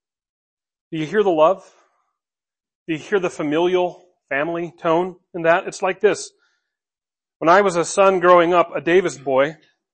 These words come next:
I knew a few things, generally speaking. We're Christians. We go to church on Sundays. We knew and trusted the Bible. There were a few house rules, one of them being I shouldn't use unwholesome talk. Uh, I shouldn't lie.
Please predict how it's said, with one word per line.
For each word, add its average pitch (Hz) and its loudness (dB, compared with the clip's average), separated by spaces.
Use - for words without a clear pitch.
I 156 2
knew 185 6
a 180 6
few 175 -4
things, 120 -4
generally 139 -4
speaking. 151 -6
We're 147 0
Christians. 147 -4
We 127 -8
go 135 -4
to 151 0
church 190 -6
on 143 -2
Sundays. 123 -8
We 143 -4
knew 156 0
and 160 -4
trusted 175 -4
the 151 -8
Bible. 165 0
There 196 8
were 214 10
a 208 6
few 226 -4
house 262 6
rules, 156 2
one 226 4
of 226 4
them 156 2
being 147 0
I 151 2
shouldn't 202 -2
use 180 -6
unwholesome 151 -8
talk. 135 -6
Uh, 190 4
I 185 4
shouldn't 185 -4
lie. 202 6